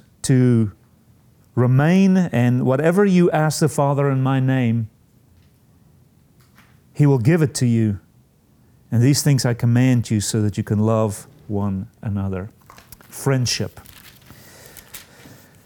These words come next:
I want to conclude in John chapter twenty-one. There was a man by the name of Peter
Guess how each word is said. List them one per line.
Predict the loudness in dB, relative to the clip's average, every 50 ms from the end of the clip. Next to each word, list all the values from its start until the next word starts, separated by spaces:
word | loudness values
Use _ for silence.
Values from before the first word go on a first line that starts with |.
| _ _ -4
I | 0
want | 2 2 2 2 2
to | 2 0
conclude | 0 0 2 2 4 4 4 4 2 2 -2 -4 -6 -6 -2
in | 0 0 2
John | 2 2 2 0 2 0 -2 -2
chapter | -2 -2 -2 -4 -2 -4 -6
twenty-one. | -6 -6 -4 -4 -2 0 0 2 2 2 0 0 -2 -4 -6 -8 -14 -20 -20 -20 -20 _ _ _ _ _ _ _ _ _ _ _ -20 _ _ _ _ _ _ _ _ _ _ _ _ _ _ _ -20 -20 -20 -20 -20 -20 -20 -20 _ _ -20 -20 _ _ -20 _ _ _ _ -16 -4 0
There | 2 2 4
was | 2 2 2
a | 2
man | 4 4 4 4 2 2 2 0 0
by | -2 0 0
the | 2 2
name | 2 2 2
of | 2 0 0 0
Peter | 2 2 2 2 2 0 -2 -6